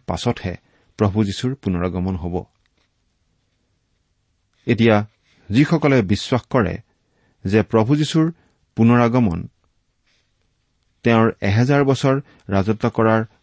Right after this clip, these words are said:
পূৰ্বেই হ'ব, সেইসকল লোকে দাবী কৰিব খোজে যে তেওঁলোকে বিশ্বাস কৰা ধৰণেহে এই যিচয়া পুস্তকৰ একৈশ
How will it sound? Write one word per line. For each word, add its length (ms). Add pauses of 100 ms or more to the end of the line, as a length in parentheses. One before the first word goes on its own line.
(120)
পূৰ্বেই 440
হ'ব, 220 (1400)
সেইসকল 420
লোকে 280 (680)
দাবী 280
কৰিব 280
খোজে 340 (720)
যে 120
তেওঁলোকে 540
বিশ্বাস 420 (120)
কৰা 200
ধৰণেহে 540 (1000)
এই 200
যিচয়া 360
পুস্তকৰ 580 (360)
একৈশ 280